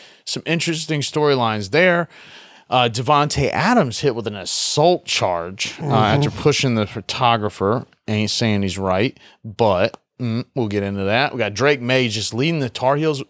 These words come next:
Speaker 1: Tar Heels top twenty-five, number twenty-five in the coaches
Speaker 2: Mm-hmm.
Speaker 1: poll. Uh, we're back. Uh, you heard it here first. And then N B A is gonna start soon. N H L starts tonight. The N F L has already started, and the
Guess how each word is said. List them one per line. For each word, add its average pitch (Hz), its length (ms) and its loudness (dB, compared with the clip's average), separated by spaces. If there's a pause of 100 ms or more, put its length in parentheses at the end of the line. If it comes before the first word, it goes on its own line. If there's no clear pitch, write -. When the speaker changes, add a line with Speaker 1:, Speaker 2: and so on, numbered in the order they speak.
Speaker 1:
Tar 202 220 2
Heels 233 320 2 (340)
top 185 300 -4
twenty-five, 175 680 2
number 165 340 2
twenty-five 110 460 -4
in 95 60 -6
the 90 60 -10
coaches 156 460 -2
Speaker 2:
Mm-hmm. 135 60 -4
Speaker 1:
poll. 185 460 0 (260)
Uh, 107 480 0
we're 104 240 0
back. 156 420 0 (360)
Uh, 107 280 0
you 107 100 -4
heard 147 180 -2
it 147 40 -4
here 147 160 -2
first. 131 420 -6 (380)
And 147 260 -2
then 156 220 0
N 208 180 -2
B 214 140 2
A 202 120 6
is 208 120 -2
gonna 214 160 0
start 208 360 0
soon. 208 400 -2
N 160 180 -2
H 151 220 0
L 185 200 4
starts 147 360 0
tonight. 165 480 -4
The - 120 -14
N 143 160 0
F 127 240 2
L 196 240 4
has 139 120 2
already 113 240 2
started, 175 540 2
and 113 180 0
the 110 240 2